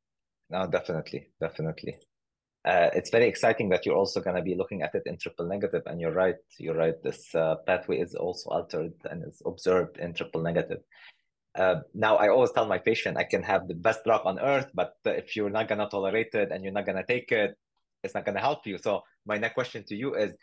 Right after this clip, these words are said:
we did observe, yes, it's better tolerated than a lot of other drugs in that target that pathway. However, we still,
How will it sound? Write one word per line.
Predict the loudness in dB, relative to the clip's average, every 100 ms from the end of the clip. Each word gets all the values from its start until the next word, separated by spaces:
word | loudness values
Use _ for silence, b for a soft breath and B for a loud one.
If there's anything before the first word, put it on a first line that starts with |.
| b b _ _ -14
we | -6 -4
did | 0 -2 0 -6
observe, | -4 2 2 2
yes, | 0 -2 -2 -10
it's | -10 -2
better | 0 2 0
tolerated | 0 0 2 2 0 -4
than | -4
a | 0
lot | 0 -2
of | -6 -6
other | -6 -2 -2
drugs | 0 0 0 -4
in | -8 -6 -4
that | -2 0
target | 0 0 0
that | -2 0
pathway. | 0 -2 -2 -2 -2 -4 b b
However, | -2 0 0
we | -2
still, | -6 -8 -6